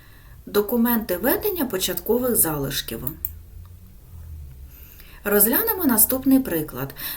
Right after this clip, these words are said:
На момент ведення залишків по організації товариства з обмеженою відповідальністю "Мрія" за підзвітною особою є заборгованість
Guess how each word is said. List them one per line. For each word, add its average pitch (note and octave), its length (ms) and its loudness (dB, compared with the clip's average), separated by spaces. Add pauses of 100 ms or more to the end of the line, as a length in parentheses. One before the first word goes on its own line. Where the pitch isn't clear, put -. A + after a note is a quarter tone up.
На A#3 220 2
момент C#4 480 2
ведення A3 500 2
залишків D4+ 600 2
по A3+ 180 2
організації A#3 840 2
товариства G3+ 540 0
з G3+ 60 4
обмеженою G3+ 560 -2
відповідальністю F#3+ 880 0
"Мрія" F#3 520 -2 (300)
за D4 260 4
підзвітною A#3+ 720 0
особою A#3 680 2
є F#3+ 220 0
заборгованість G3+ 1000 0